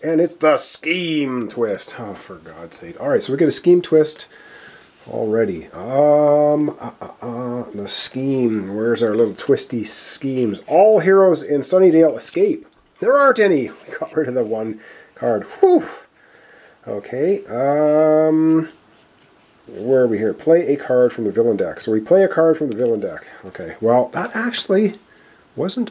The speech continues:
horrible, but then we gotta play a card from the villain deck, so that's not good. All right, and the card from the villain deck is Vampire Initiates. Uh, henchman villain, three, ambush, capture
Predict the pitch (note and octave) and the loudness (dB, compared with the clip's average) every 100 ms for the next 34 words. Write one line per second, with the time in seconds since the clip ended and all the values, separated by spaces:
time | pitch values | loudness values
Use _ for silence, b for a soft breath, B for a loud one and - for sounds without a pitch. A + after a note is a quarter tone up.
0 | - - - G#3 F3+ B2 A#2+ A#2+ E3 F#3+ | -10 -14 -4 2 2 2 0 -2 -2 -4
1 | G#3+ G3+ - G3 G3 - C3+ C3+ F#3 G3+ | -4 -4 -4 -4 -2 2 2 2 0 0
2 | A#3 A3+ B2 F2+ - C3 D#3 G#3 - - | 2 0 0 -4 -6 -6 -2 -2 -4 -10
3 | G2 A#2 B2+ A#2 G2+ C3+ F3+ E3+ - B | -6 -4 -4 -4 0 4 4 2 -8 B
4 | B B B B B B E3+ E3+ C#3 C#3 | B B B B B B 2 4 0 -2
5 | F3 F3+ D#3+ C3 E3+ E3+ D3+ D#3 - C#3 | 0 0 0 -2 2 2 4 2 -2 0
6 | C#3+ C3+ A#2+ F#2+ C#3 F#3 F#3 F#3+ F#3 C3+ | 0 0 -6 -4 -2 -2 -2 0 0 -2
7 | A2+ A#2 A2 E2+ - - B B B - | -6 -6 -8 -10 -10 -16 B B B -16
8 | F#2 F#2+ - F#3 G#3+ F#3 C#3+ G#2 G#2+ G2+ | -12 -8 -2 -2 -2 0 0 0 -6 -6
9 | G#2 G2+ _ _ - - D3+ D3 C3+ A2+ | -8 -10 _ _ -20 -8 -2 0 0 -2
10 | - E3 G3 A3 F3 B2 - - _ b | -2 0 2 2 2 2 -2 -14 _ b
11 | b b - A2 B2+ - C#3 C#3 | b b -14 -12 -10 -6 -2 -2